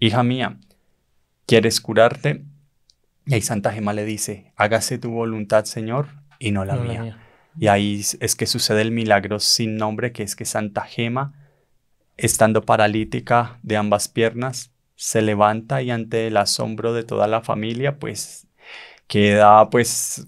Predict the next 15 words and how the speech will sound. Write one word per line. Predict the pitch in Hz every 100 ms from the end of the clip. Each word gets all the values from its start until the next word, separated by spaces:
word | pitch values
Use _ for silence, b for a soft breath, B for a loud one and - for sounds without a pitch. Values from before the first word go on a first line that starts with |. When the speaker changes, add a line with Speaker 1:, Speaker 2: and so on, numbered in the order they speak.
| -
Speaker 2:
Curada. | 131 120 117 104
Speaker 1:
curada | - 131 127 120 139 147
por | 139 131
intercesión | 127 131 - 123 117
del | 113 120
Sagrado | - 110 110 117 123 139
Corazón | 131 123 -
de | 113
Jesús | 120 - 165 -
y |
Santa | 127 123 113 117
Margarita | 113 110 113 107 107 120
María. | 107 117 123
Y | 113
Dios, | 104 110 123 123